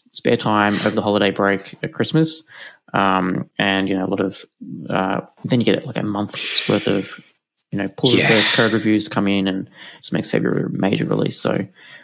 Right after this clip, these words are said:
Speaker 1: uh, there will be a January release. I'm not sure if, uh, what, how our schedule will align to do a podcast for that release. We'll probably
Speaker 2: Mm-hmm.
Speaker 1: be a bit late, but yeah, we'll certainly do one when it does come out.
Speaker 2: Yeah.
Speaker 1: But anyway, uh, twenty twenty-two dot eleven.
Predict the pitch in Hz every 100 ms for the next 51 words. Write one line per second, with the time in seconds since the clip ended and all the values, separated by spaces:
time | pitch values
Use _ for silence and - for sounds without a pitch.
0 | - 95 95 - 117 113 120 120 107 101
1 | 101 98 98 95 - 113 - 120 - -
2 | 123 - - 107 101 95 101 - _ _
3 | _ _ _ - 92 95 - 107 101 -
4 | 107 110 107 104 101 98 - 104 95 101
5 | - - 123 127 123 - - 113 107 -
6 | 131 147 - - 98 98 - - - 107
7 | 98 120 104 - 110 135 156 - - 92
8 | - 101 - - - 104 98 101 95 92
9 | - - - - - - - _ - -
10 | - 143 123 95 - 113 110 - 151 147
11 | 147 127 120 110 104 104 104 101 98